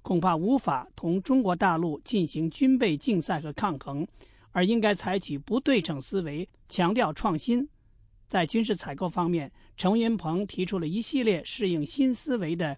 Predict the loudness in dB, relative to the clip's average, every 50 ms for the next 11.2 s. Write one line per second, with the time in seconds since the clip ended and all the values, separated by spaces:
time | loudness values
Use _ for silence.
0 | -10 -18 -20 -20 -6 0 2 2 2 2 0 -2 -4 -4 -2 0 2 2 2 2
1 | 0 -2 -4 -4 -6 -6 -8 -6 -4 -2 -2 -4 -4 -8 -10 -8 -8 -6 -6 -6
2 | -6 -8 -8 -12 _ _ _ _ -20 _ _ _ _ 0 4 4 6 8 6 6
3 | 4 2 2 2 2 2 2 2 2 2 2 2 2 2 4 4 2 2 2 0
4 | -2 -2 -2 -2 -2 -4 -4 -4 -4 -4 -2 0 0 0 0 -2 -4 -4 -4 -2
5 | -2 -2 -2 -2 -2 -2 0 2 2 2 0 -4 -8 -6 -2 0 0 0 0 -2
6 | -4 -6 -6 -6 -4 -4 -2 -2 -2 -4 -6 -6 -6 -8 -10 -12 -20 -20 -20 -8
7 | 0 2 4 4 6 4 4 2 2 2 2 2 4 4 4 4 4 2 0 0
8 | 0 0 0 0 0 0 0 0 2 2 4 4 4 4 2 2 0 0 -2 -6
9 | -4 -2 0 0 0 0 0 -2 -2 -2 -4 -6 -4 -2 0 0 0 -2 -2 -2
10 | -2 -2 -2 0 -2 -2 -4 -4 -8 -14 -20 -20 -20 -16 -6 -2 0 0 0 0
11 | 0 0 -2 -2